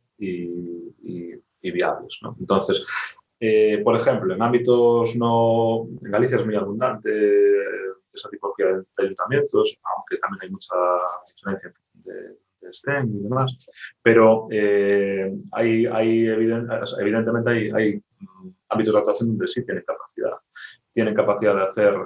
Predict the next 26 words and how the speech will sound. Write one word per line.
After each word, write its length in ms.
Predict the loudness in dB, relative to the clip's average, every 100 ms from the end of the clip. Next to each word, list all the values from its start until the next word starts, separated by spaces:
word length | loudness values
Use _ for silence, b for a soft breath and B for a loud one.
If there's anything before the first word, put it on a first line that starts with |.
| -6
eh, 480 | -4 -2 -2 -4 -6 -8 -10 -12 -14 _ _ -20 _
transformaciones 640 | 0 2 2 0 0 -2 -2
en 100 | -6
el 60 | -4
modelo 380 | 0 0 0 0
de 240 | 0 -2
movilidad, 480 | -2 -4 0 2 2
eh, 560 | -2 -8 -8 -6 -8 -8 -4
relativamente, 760 | -2 -2 -2 0 0 4 4 4
tienen 300 | 4 0 0
capacidad 420 | -2 0 2 2
de 120 | 2
hacer, 320 | 0 2 2 2 -4 B B _ _
eh, 540 | 4 6 8 6 4 2
transformaciones 600 | -2 0 2 2 0 0
en 80 | -2
lo 120 | 0
que 80 | 0
es 100 | 2
la 120 | 2
propia 180 | 2 0
estructura 400 | -2 -2 0 0
de 80 | 2
la 200 | 0 0
administración 420 | -4 -8 -10 -6
municipal, 600 | -6 -4 0 2 2